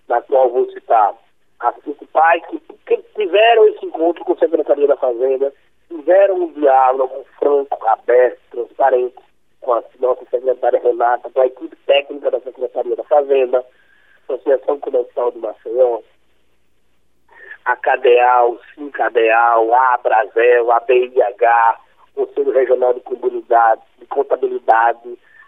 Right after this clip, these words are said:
Associação dos Contadores, Sindicato dos Contadores e outras entidades nos procuraram mostrando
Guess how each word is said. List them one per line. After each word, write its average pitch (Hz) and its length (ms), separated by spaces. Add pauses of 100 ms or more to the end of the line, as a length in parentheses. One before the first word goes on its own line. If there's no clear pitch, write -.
(180)
Associação 139 640
dos 135 120
Contadores, 131 680
Sindicato 139 540
dos 131 120
Contadores 123 760 (920)
e 165 100
outras 185 300
entidades 151 540
nos 247 260
procuraram 139 760 (180)
mostrando 196 760